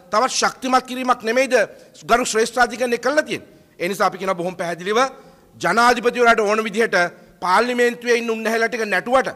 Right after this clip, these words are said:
මේ රටේ නීතිඥ ප්‍රජාව නීතිය කඩ කරන, ඒත්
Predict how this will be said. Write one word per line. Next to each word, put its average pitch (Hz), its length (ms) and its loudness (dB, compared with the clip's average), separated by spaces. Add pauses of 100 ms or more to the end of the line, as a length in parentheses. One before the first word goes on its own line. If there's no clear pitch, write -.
(360)
මේ 190 180 -2
රටේ 214 220 0
නීතිඥ 247 500 -4
ප්‍රජාව 185 400 0 (380)
නීතිය 240 520 -2 (600)
කඩ 196 240 2
කරන, 226 240 0 (480)
ඒත් 240 180 -2